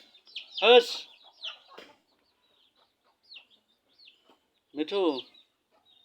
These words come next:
মিঠু, কথা না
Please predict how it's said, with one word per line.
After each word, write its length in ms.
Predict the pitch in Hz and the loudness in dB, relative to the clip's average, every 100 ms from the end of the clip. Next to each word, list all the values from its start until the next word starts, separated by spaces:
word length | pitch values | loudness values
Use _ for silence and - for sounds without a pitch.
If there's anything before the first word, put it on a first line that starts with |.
| _ _ _ _ _ _ _ - - | _ _ _ _ _ _ _ -20 -20
মিঠু, 260 | 143 156 185 214 - - _ - - - - - - - - - - - - - - - - _ - - - - - _ _ _ _ - - - - _ _ _ _ - - - - - - _ - | -14 -6 -4 -4 -8 -12 _ -20 -20 -20 -20 -20 -14 -14 -14 -18 -18 -18 -20 -20 -20 -20 -20 _ -20 -20 -20 -20 -20 _ _ _ _ -20 -20 -20 -20 _ _ _ _ -20 -20 -20 -20 -20 -20 _ -6
কথা 180 | 156 | -2
না 60 | 196 | 0